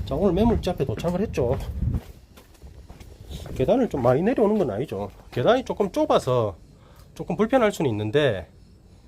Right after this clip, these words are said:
많이 내려오진 않습니다. 오늘 소개할, 어, 초량동 단층 주택이고요. 토지가 서른두 평, 건축 면적이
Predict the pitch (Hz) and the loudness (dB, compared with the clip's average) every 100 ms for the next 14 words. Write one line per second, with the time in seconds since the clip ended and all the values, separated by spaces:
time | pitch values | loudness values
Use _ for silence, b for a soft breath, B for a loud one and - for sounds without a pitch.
0 | b b b - 110 127 170 240 175 139 | b b b -6 2 2 4 2 2 0
1 | 101 - 139 113 98 B B B - 180 | -2 -2 -4 -4 -8 B B B -4 0
2 | 165 156 151 147 - 175 170 180 185 175 | 0 0 0 -4 -6 0 2 4 2 -4
3 | - - - 110 - 202 214 185 104 - | -18 -20 -8 -8 -2 2 4 4 -2 -4
4 | - b b b - 110 139 175 226 170 | -20 b b b -4 -2 0 -2 0 -2
5 | 104 98 110 101 - b b b - 269 | -2 -2 -4 -4 -12 b b b -4 2
6 | 262 233 247 208 160 - 190 185 131 117 | 2 2 2 0 0 2 0 0 -2 -2
7 | 214 208 131 123 139 156 160 | 0 2 2 2 0 0 -2